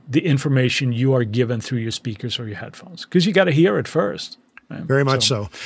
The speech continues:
Speaker 2: so. In fact, it, just a quick side note on that. There is a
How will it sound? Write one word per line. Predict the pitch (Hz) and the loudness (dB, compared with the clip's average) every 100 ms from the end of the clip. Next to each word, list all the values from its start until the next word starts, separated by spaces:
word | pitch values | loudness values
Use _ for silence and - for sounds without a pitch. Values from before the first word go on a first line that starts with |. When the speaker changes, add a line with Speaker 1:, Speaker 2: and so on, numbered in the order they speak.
| - | 0
Speaker 2:
so. | |
In | 156 | 2
fact, | 135 185 135 - - | 4 4 2 -2 -2
it, | 151 127 | -2 0
just | 156 139 | 0 0
a | 127 | -2
quick | - 147 127 | 0 0 2
side | 143 131 | 2 2
note | 123 127 | 2 -2
on | 127 113 110 | -2 -4 -2
that. | 117 107 - - - - | -4 -6 -12 -20 -12 0
There | 139 139 | 2 4
is | 156 151 | 4 6
a | 175 143 131 123 | 6 4 2 -2